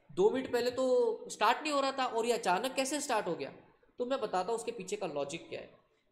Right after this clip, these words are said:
आपके कंप्यूटर में जो मेन operating system थी, वो main file तो करप्ट हो चुकी है, लेकिन वो जो computer वाला pen drive लेके आया है, उस pen drive में एक proper,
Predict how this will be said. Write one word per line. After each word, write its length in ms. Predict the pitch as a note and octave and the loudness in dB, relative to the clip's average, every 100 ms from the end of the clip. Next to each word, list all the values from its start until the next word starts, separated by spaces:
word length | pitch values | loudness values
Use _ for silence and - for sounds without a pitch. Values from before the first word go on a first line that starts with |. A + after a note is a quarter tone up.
| - | -2
आपके 380 | F#3+ B3+ - C#4+ | 2 2 0 -4
कंप्यूटर 720 | C#4 G#3+ G3 A3+ A3+ C4 A#3+ | 0 -2 0 -2 2 0 0
में 360 | G3 G#3+ B3 | -2 -2 -2
जो 120 | G3+ A#3 | -2 -2
मेन 480 | G#3 G3+ A#3 D#4 | -2 -2 0 2
operating 460 | D4+ B3+ B3 A#3+ A#3+ | 2 2 2 0 -2
system 400 | A#3 G3 - G3 | -6 -6 -4 -6
थी, 200 | F3 A3+ | -6 -6
वो 180 | B3 B3 | 0 0
main 320 | G#3+ G#3+ C4 | 2 2 2
file 180 | B3+ A#3+ | 0 -2
तो 100 | C4 | 0
करप्ट 320 | C4 C4+ C4 | 0 0 4
हो 80 | A3+ | 2
चुकी 280 | F#3 - C3+ | 2 -6 -8
है, 160 | - - - - - - | -12 -16 -20 -20 -20 -10
लेकिन 640 | E3+ A#3+ C#4+ C#4 C#3+ - - - F3+ | -4 -2 -2 -4 -6 -16 -20 -8 0
वो 80 | |
जो 100 | A3 | 2
computer 520 | C4 A3 G3+ G#3+ A3 C#4+ | 4 2 2 4 6 6
वाला 200 | C4+ C4+ | 4 2
pen 240 | A#3+ G#3 | 0 0
drive 240 | G#3 B3 | 4 4
लेके 240 | C4 B3+ A#3 | 4 2 2
आया 180 | F#3+ F#3 | 0 0
है, 460 | F#3 B3+ - - - | -2 -4 -8 -20 -10
उस 280 | B3+ C#4+ - | -4 -2 -2
pen 260 | - A3+ G#3 | 0 0 0
drive 240 | G#3 G3+ | 0 0
में 140 | F#3 G#3+ | 0 -2
एक 460 | B3 - A#3 - | -2 0 -2 -2
proper, 560 | - - G3 F#3+ G3+ | -14 -4 -2 -2 -2